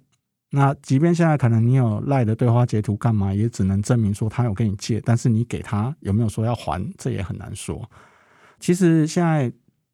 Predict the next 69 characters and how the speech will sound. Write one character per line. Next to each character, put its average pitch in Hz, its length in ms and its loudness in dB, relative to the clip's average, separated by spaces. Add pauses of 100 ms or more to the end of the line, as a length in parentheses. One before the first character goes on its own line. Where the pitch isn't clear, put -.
(140)
多 175 240 6
元 117 180 4
社 139 240 0
会 135 160 4
也 104 60 2
不 127 160 0
能 120 100 2
只 101 140 -6
说 120 160 0
女 107 160 0
性 113 180 -2
听 113 240 -4
众， 113 220 0
就 120 80 0
是 135 80 2
说 135 160 0
各 143 160 0
位 143 140 2
听 131 200 0
众 127 160 0
在 123 140 0
面 127 200 2
对 120 180 0
感 101 200 -6
情 95 240 -6
的 98 140 -4
时 95 180 -10
候 87 280 -4
啊， 82 200 -10 (580)
如 135 120 4
果 143 160 2
遇 127 100 2
到 123 160 0
这 113 140 -2
样 110 160 2
的 101 120 -4
状 101 280 -2
况， 98 300 -6
其 - 120 -4
实 123 140 0
在 139 160 0
交 135 160 0
往 110 160 0
过 113 180 -2
程 98 220 -2
当 98 240 -2
中， 107 340 -4
讲 104 220 -2
真 135 140 2
的， 139 80 2
亲 135 180 0
兄 143 160 4
弟 143 100 2
都 131 120 2
明 104 200 2
算 120 220 0
账 113 180 0
了， 104 80 0
男 110 160 2
女 127 120 2
朋 110 180 0
友 113 220 2
你 98 160 0
根 135 120 0
本 120 80 4
就 117 80 2
不 127 80 -2
知 127 60 2
道 123 80 2